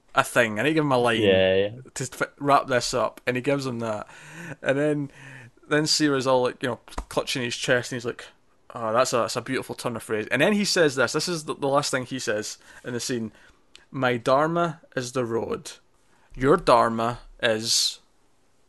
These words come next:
Speaker 1: and he makes this hand motion to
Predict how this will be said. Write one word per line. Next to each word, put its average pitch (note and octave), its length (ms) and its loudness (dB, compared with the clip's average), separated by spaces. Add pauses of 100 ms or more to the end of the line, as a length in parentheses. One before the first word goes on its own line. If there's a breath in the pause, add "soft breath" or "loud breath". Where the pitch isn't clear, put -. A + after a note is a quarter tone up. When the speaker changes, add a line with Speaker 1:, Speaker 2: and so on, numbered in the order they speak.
(2000)
Speaker 1:
and C3+ 100 2
he B2+ 40 2
makes C#3+ 180 2
this C3+ 180 -2
hand B2+ 260 4
motion A#2 380 -2
to A2+ 180 -4